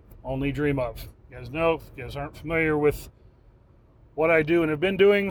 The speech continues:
for the last twelve years, that is simply this: live where I want, when I want. Live in numerous locations, dozens of houses every single year, all over the U S, and have the ability to do,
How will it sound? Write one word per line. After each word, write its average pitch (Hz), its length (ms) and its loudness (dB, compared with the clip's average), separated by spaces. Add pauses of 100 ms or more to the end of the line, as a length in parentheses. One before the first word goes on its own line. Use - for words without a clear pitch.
for - 140 -8
the 165 60 -2
last 175 340 4
twelve 202 280 2
years, 202 480 2 (1080)
that 139 120 -8
is 143 140 -6
simply 175 420 -2
this: 185 500 2 (140)
live 147 200 -4
where 175 240 4
I 180 80 6
want, 180 340 -2
when 170 220 -2
I 170 140 4
want. 147 440 -4 (960)
Live 131 180 -10
in 139 280 -4
numerous 175 500 0
locations, 156 800 0
dozens 175 400 0
of 147 80 -2
houses 147 420 4
every 170 200 -2
single 156 300 0
year, 131 360 -2 (500)
all 202 300 6
over 180 120 0
the 175 120 -2
U 160 200 4
S, 143 280 4
and 135 80 -6
have 139 320 0
the 139 100 -2
ability 147 380 -2
to - 160 -10
do, 135 500 -4